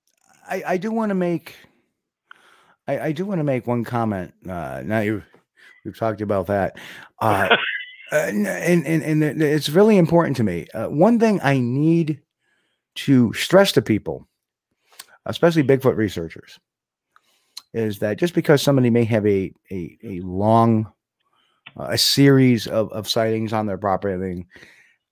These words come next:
Speaker 1: uh, that is not automatically considered pseudologia fantastica. Remember, this is eloquent. So
Speaker 2: Mm-hmm.
Speaker 1: there's gonna be a lot of elaboration to these stories.
Speaker 2: Mm-hmm.
Speaker 1: You know,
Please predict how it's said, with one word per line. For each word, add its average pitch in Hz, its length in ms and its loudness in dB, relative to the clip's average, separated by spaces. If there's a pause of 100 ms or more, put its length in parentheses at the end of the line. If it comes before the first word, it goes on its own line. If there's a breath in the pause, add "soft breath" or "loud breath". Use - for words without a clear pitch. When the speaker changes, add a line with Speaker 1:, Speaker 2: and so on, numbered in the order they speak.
(100)
Speaker 1:
uh, - 160 -16
that 143 340 4
is 123 260 0
not 120 340 2 (960)
automatically 117 560 0
considered 104 360 -4
pseudologia 101 640 0
fantastica. 87 720 -10 (1300 soft breath)
Remember, 135 480 4
this 143 220 0
is 117 240 -2
eloquent. 120 720 0 (880)
So - 160 -6
Speaker 2:
Mm-hmm. 110 60 -4
Speaker 1:
there's 113 140 -2
gonna 147 200 0
be 131 160 2
a 107 80 -2
lot 113 320 4
of 98 180 0
elaboration 101 1000 0
to 80 100 -10
these 80 200 -12
stories. - 560 -16 (600)
Speaker 2:
Mm-hmm. 95 300 -18 (360)
Speaker 1:
You 90 140 -8
know, 78 320 -8